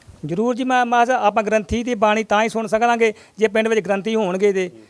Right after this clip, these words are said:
ਤੇ ਗ੍ਰੰਥੀ ਤਾਂ ਹੀ ਹੋਣਗੇ ਜੇ ਇਹਨਾਂ ਦਾ ਅਸੀਂ ਮਾਣ ਸਤਿਕਾਰ ਤੇ ਤਨਖਾਹਾਂ ਦੇਣਗੇ, ਤਾਂ ਆਪਣੇ ਬੱਚੇ ਨ-, ਨਵੇਂ ਗ੍ਰੰਥੀ ਤਿਆਰ ਕਰਨਗੇ, ਸਿੱਖਿਆ ਦੇਣਗੇ ਉਹਨਾਂ ਨੂੰ, ਭਾਈ ਇਹ ਬੰਨੇ ਆਓ, ਤੇ ਤਾਂ ਹੀ ਆਉਣਗੇ ਜੇ ਇਹਨਾਂ ਦਾ ਵੱਧ ਤੋਂ ਵੱਧ ਆਪਾਂ ਤਨਖਾਹਾਂ ਦੇਵਾਂਗੇ ਇਹਨਾਂ ਨੂੰ, ਤੇ ਇਹਨਾਂ ਦਾ ਜੀਵਨ ਸੌਖਾ ਹੋਊਗਾ। ਤੇ,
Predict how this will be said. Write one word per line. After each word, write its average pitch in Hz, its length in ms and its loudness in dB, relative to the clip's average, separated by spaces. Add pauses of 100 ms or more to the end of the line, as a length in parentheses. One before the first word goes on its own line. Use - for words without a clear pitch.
(160)
ਤੇ 214 80 -4
ਗ੍ਰੰਥੀ 226 320 0
ਤਾਂ 226 240 4
ਹੀ 247 40 2
ਹੋਣਗੇ 240 320 0
ਜੇ 233 180 0
ਇਹਨਾਂ 240 240 2
ਦਾ 233 140 4
ਅਸੀਂ 214 120 0
ਮਾਣ 196 200 -2
ਸਤਿਕਾਰ 196 480 2
ਤੇ 208 120 -6
ਤਨਖਾਹਾਂ 202 500 0
ਦੇਣਗੇ, 196 460 -2 (180)
ਤਾਂ 214 100 2
ਆਪਣੇ 214 180 0
ਬੱਚੇ 202 360 0
ਨ-, 202 160 -4
ਨਵੇਂ 190 240 0
ਗ੍ਰੰਥੀ 202 280 0
ਤਿਆਰ 185 280 2
ਕਰਨਗੇ, 196 420 0
ਸਿੱਖਿਆ 185 360 -2
ਦੇਣਗੇ 196 300 -2
ਉਹਨਾਂ 202 160 0
ਨੂੰ, 190 100 -6
ਭਾਈ 190 260 0
ਇਹ 196 140 2
ਬੰਨੇ 190 280 -4
ਆਓ, 185 280 0 (600)
ਤੇ 196 80 -14
ਤਾਂ 214 240 4
ਹੀ 240 60 0
ਆਉਣਗੇ 233 300 0
ਜੇ 220 80 -4
ਇਹਨਾਂ 220 220 0
ਦਾ 214 200 0 (240)
ਵੱਧ 202 120 4
ਤੋਂ 214 100 0
ਵੱਧ 214 160 2
ਆਪਾਂ 208 160 0
ਤਨਖਾਹਾਂ 196 460 -2
ਦੇਵਾਂਗੇ 202 360 -2
ਇਹਨਾਂ 196 180 -4
ਨੂੰ, 180 140 -10 (380)
ਤੇ 202 80 -2
ਇਹਨਾਂ 208 140 0
ਦਾ 208 140 2
ਜੀਵਨ 196 220 -2
ਸੌਖਾ 185 360 2
ਹੋਊਗਾ। 180 320 4
ਤੇ, 170 180 -4